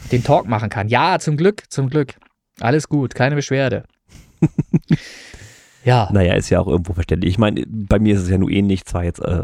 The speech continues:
Speaker 2: beruflich ein bisschen anders, aber es ist halt nur in der Freizeit machbar, wenn ich irgendwas anderes machen wollen würde, außer Eisenbahn fahren und vielleicht eine Musikproduktion. Und da sind wir kurz bei dem Thema,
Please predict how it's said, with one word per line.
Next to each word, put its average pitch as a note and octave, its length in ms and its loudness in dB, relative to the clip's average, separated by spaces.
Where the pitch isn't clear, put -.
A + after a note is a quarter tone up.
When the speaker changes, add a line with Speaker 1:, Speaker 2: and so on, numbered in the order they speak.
Speaker 2:
beruflich F2+ 380 -6
ein - 40 -10
bisschen F#2 220 -4
anders, F2+ 320 -2
aber E2 340 -4
es - 100 -8
ist - 60 -10
halt F2 380 -4
nur C3 320 4
in B2+ 60 2
der A#2 100 2
Freizeit G2+ 300 0
machbar, F#2 320 -2
wenn - 120 0
ich - 140 -2
irgendwas F2 320 -2
anderes E2 320 -8
machen E2+ 280 -6
wollen E2 360 -2
würde, D#2+ 220 2
außer - 280 -4
Eisenbahn D#2+ 380 -4
fahren E2 220 -6
und - 280 -8
vielleicht F2+ 320 -2
eine G2+ 80 2
Musikproduktion. - 640 -2
Und - 220 -2
da D3 100 2
sind F#3 140 0
wir D#3+ 80 0
kurz - 200 0
bei D#3 140 2
dem C#3+ 160 0
Thema, F3 280 0